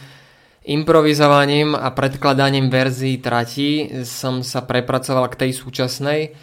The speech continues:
Pôvodne som ju nechcel mať, lebo, lebo som chcel prechádzať mestom vždy iba jedenkrát každou ulicou a my teraz, eh,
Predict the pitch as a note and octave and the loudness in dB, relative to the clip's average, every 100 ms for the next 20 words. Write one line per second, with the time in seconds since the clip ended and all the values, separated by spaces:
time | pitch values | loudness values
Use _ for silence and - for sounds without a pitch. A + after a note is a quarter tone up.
0 | - - _ _ _ C3 C#3 D3+ C#3+ C#3 | -20 -20 _ _ _ 0 2 2 0 -2
1 | C#3 D3 C#3 C3 C3+ C#3+ C#3 C#3 C3+ B2+ | -2 -2 0 -2 0 0 2 0 2 0
2 | B2 B2 B2 B2 A#2+ A#2+ A#2 - _ _ | 0 0 0 0 -2 -2 -6 -12 _ _
3 | A#2 A#2 A#2 A2+ A2 A#2+ A#2 B2+ A#2+ - | -14 -10 -8 -8 -8 -10 -8 -8 -8 -4
4 | C3 A#2+ B2 C3 C3+ C3+ B2 B2+ C3 - | -4 -2 -2 -2 -2 -4 -2 -2 -4 -2
5 | C3+ C3 B2+ A#2+ - - _ _ _ - | 0 2 0 -4 -12 -20 _ _ _ -12
6 | A#2+ C#3+ C#3+ C3 B2+ B2+ C3+ C3+ A#2+ A#2+ | -6 -4 -2 0 0 0 0 -2 0 2
7 | C3+ - B2 A#2+ A#2+ A2+ A#2+ C3 C3 C#3+ | 0 -2 -6 -4 -2 -4 -4 -6 -2 0
8 | C#3 A#2 A#2 B2+ A#2+ A#2+ - | 2 0 -4 -6 -6 -8 -8